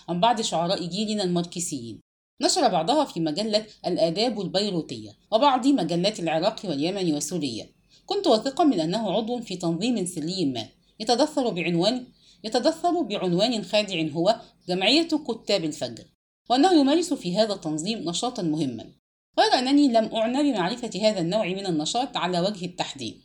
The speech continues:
ذلك أني أعرف الناس وأحبهم لأشخاصهم لا لأفكارهم أو انتماءاتهم الحزبية. "ما لك يا عبد الجليل؟" هكذا سألته مرتعباً من منظره المضطرب المنهار،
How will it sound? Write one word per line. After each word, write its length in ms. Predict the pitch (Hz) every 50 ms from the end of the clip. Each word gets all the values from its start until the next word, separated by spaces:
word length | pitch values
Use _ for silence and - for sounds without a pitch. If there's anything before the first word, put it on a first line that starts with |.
| _ _ _ _ _ _ _ _ 196
ذلك 300 | 269 370 403 359 - 330
أني 220 | 294 302 285 262
أعرف 340 | 220 247 254 254 247 - -
الناس 360 | 156 151 143 147 156 - -
وأحبهم 560 | 170 - 160 - 226 190 165 170 170 170 170
لأشخاصهم 720 | 170 151 190 - - - 233 233 - 277 214 156 117 107 - - - - -
لا 160 | 190 233 277
لأفكارهم 760 | 302 262 220 - - - - - 151 139 139 160 185 185 175 -
أو 160 | 170 196 185
انتماءاتهم 720 | 147 139 - 160 165 208 180 160 - 131 - 196 185 165 127
الحزبية. 580 | - - - 196 190 208 277 214 - - - _ _ _ _ _ _ _ _ 208
"ما 200 | 247 311 381 381
لك 220 | 311 285 - -
يا 40 | 208
عبد 200 | 175 185 170 202
الجليل؟" 520 | 202 165 180 208 214 226 208 156 - - _ _ _ _ _ _ _ _ -
هكذا 440 | 277 381 392 - 403 311 381 381
سألته 520 | - - 214 - - 233 - 285 254 277 262
مرتعباً 560 | 208 170 160 - - 208 180 160 151 170 185
من 240 | 180 156 147 151 143
منظره 460 | 143 147 143 151 202 233 254 208 170
المضطرب 580 | 143 139 139 139 139 - - 214 214 208 180 147
المنهار، 600 | 139 147 160 185 202 262 262 214 - - -